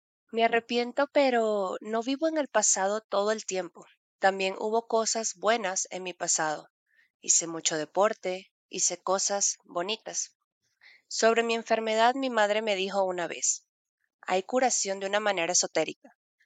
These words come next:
Le respondí que no me quiero curar de esa manera porque Jesús no está allí. Otra cosa que me ha quedado clara en los últimos años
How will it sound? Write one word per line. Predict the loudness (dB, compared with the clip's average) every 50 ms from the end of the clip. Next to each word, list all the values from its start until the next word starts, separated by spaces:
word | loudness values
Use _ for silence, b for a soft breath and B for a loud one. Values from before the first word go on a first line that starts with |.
| b b b b b _
Le | -4 -2 0
respondí | 0 -2 -4 -2 -4 -4 -4 -2 -2 -2 -2 -2 -4 -8 b b b b b _ _ _
que | 0 0
no | 2 2 2
me | 0 -2 -2
quiero | 0 2 4 4 4 2 0 _ _ _
curar | -4 0 2 6 8 8 8 6 4 2
de | 2 2 2 2
esa | 2 0 0
manera | 0 0 0 0 0 0 0 0
porque | 0 -2 -8 -8 -8
Jesús | -8 -4 -4 -2 -2 -2 -4 -6 -6 -8
no | -8 -8 -4 -2 0 0
está | 0 0 -2 -4 -4 -4 -4 -6
allí. | -6 -6 -10 -14 -20 _ _ _ _ _ _ _ _ _ _ _ _ _ _ _ _ _
Otra | -6 -6 -4 -2 -2 -2 -2
cosa | 0 0 0 0 0 0 0 0 0 -2 _
que | -6 -6 -4
me | -2 0 0
ha | 0 -2
quedado | -2 -2 -2 0 0 0 0 -2
clara | -4 -2 2 4 4 4 4 2 0 -2 -4 -12 _ _ -12
en | -10 -8 -6
los | -6 -6 -6 -6
últimos | -8 -8 -10 -8 -10 -10 -10 -8 -4 -2
años | 0 0 0 -2 -6 -8 -10 -10 -10 -12 _